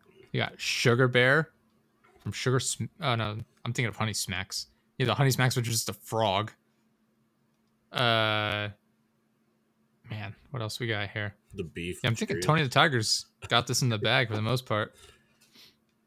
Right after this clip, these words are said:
Speaker 1: Uh, Buzz Bee is his name. Interesting. Dig 'em Frog.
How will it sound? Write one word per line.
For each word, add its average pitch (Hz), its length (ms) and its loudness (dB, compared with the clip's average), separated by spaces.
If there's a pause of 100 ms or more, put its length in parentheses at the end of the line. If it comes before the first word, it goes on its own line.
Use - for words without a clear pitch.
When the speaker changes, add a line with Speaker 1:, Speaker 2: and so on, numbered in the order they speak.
(1120)
Speaker 1:
Uh, 104 420 -2 (2750)
Buzz 127 300 4
Bee 117 320 4
is 101 120 -2
his 104 140 -6
name. 98 300 -6
Interesting. 117 500 -8 (840)
Dig 135 340 6
'em 160 180 8
Frog. 123 600 6